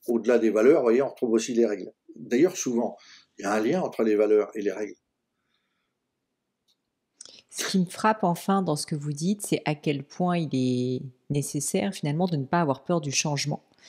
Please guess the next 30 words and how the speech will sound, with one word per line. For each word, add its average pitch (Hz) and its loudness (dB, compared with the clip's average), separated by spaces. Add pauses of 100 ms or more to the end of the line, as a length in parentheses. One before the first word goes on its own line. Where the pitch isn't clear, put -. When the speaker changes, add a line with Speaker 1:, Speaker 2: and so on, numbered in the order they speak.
(380)
Speaker 2:
Parce 147 -2
que - -4
quand 170 2
vous 151 -2
expliquez 160 -2
à 165 2
quel 131 -4
point 156 -2
les 139 0
mots, 160 0
les 131 2
règles 147 0
changent, 151 -2
je - -4
peux 123 -2
tout - -14
à 127 0
fait 139 -6
le 131 -6
voir, 143 0
l'imaginer. 131 2
Moi, 139 0
je - -10
vous 127 -14
dis, 147 -2
à 143 2
l'échelle 123 -2
de 135 -2
mon 127 -4
entreprise, 147 0